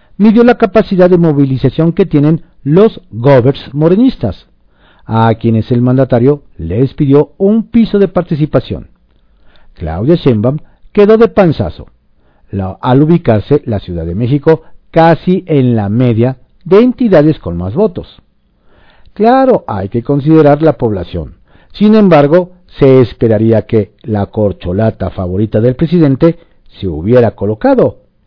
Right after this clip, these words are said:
en los primeros lugares. Incongruencia política. Y hablando de la jefa, ayer llamó la atención que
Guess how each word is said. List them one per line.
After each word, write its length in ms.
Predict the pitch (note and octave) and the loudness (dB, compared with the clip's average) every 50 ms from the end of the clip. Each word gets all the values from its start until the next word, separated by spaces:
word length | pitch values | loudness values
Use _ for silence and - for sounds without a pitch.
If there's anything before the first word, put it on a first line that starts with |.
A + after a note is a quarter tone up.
| _ _ | _ _
en 280 | - G3 G3 G3 G3 G3 | -4 0 0 2 2 2
los 180 | G3 F#3+ F3 - | 0 -2 -2 -4
primeros 460 | - G3+ G3 F3 D3 C3 C3 C3 B2 | -4 -2 -2 0 0 0 -2 -2 -2
lugares. 540 | C3+ C3 A#2 F#2+ D#2+ E2+ G2 G#2+ - - _ _ _ _ _ - - _ _ _ _ _ _ _ _ _ _ _ _ _ _ _ _ _ _ _ _ _ - | -2 -4 -2 -4 -4 -6 -6 -8 -10 -14 _ _ _ _ _ -20 -20 _ _ _ _ _ _ _ _ _ _ _ _ _ _ _ _ _ _ _ _ _ -2
Incongruencia 960 | A3 F#3 F3+ E3+ D#3+ - D#3+ D3 C#3+ C3 B2 A2+ A2+ C3+ D#3+ D#3 - F#3+ F3+ | 2 2 2 2 2 2 2 2 2 2 0 0 2 2 2 2 0 -2 -2
política. 520 | - E3+ A#2+ F#2+ - E2+ - - - - - _ _ _ _ _ _ _ _ _ _ _ _ _ - - - - - | -2 -2 -2 -4 -6 -10 -16 -16 -18 -20 -20 _ _ _ _ _ _ _ _ _ _ _ _ _ -20 -20 -18 -6 0
Y 80 | A3 | 2
hablando 280 | A#3 A#3 C4+ C#4 C#4 C#4 | 4 4 4 4 4 4
de 100 | C4 A3+ | 4 4
la 140 | F#3+ D3 - | 2 2 0
jefa, 380 | - G#2+ F#2+ - A2 C#3+ E3 - - - - _ _ _ - - | -2 -6 -6 -6 -6 -8 -8 -10 -18 -20 -20 _ _ _ -18 -12
ayer 540 | A2+ F#2+ F2+ F2+ F#2 G#2 A#2+ B2+ C3 B2 | -10 -8 -6 -4 -2 2 2 4 4 2
llamó 260 | A2+ A2 G2 F#2 F#2+ G2+ | 2 0 -2 -2 -2 -2
la 80 | A#2 | -2
atención 420 | B2 - C#3 B2+ G#2 C3+ C3+ C3 C3 | -2 -2 -2 -2 -2 -2 -2 -4 -2
que 280 | - A#2 G#2+ - - | -2 -4 -4 -4 -6